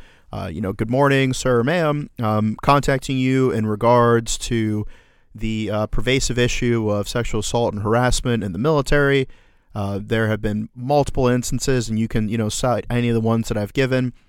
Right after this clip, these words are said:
And these, uh, the lack of action is completely unacceptable.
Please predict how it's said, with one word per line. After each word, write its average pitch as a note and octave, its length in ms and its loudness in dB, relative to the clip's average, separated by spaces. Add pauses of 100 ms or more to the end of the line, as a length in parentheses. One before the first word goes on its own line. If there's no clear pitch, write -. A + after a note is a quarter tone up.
(120)
And A2 460 -4
these, B2+ 440 -2 (460)
uh, A2+ 220 -12 (880)
the A#2 260 -2
lack C3+ 280 4
of A2+ 100 2
action A2+ 440 0
is G2+ 140 -4
completely A#2 560 -2
unacceptable. F#2+ 760 -4